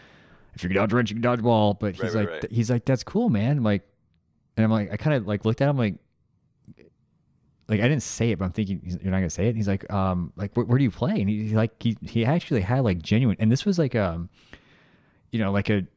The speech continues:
Speaker 1: he was older than I was. He was, like, maybe late forties, fifties, like,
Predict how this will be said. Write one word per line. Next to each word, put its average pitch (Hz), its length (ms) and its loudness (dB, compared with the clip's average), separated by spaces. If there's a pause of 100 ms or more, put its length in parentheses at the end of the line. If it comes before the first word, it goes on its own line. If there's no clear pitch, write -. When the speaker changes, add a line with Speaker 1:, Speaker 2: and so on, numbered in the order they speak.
(120)
Speaker 1:
he 131 100 0
was 135 80 2
older 135 160 4
than 92 160 0
I 110 80 -2
was. 78 200 -8
He 113 80 -4
was, 113 120 -2
like, 107 160 0 (160)
maybe 104 460 2
late 113 180 0
forties, 120 380 2
fifties, 131 600 -2
like, 87 440 -6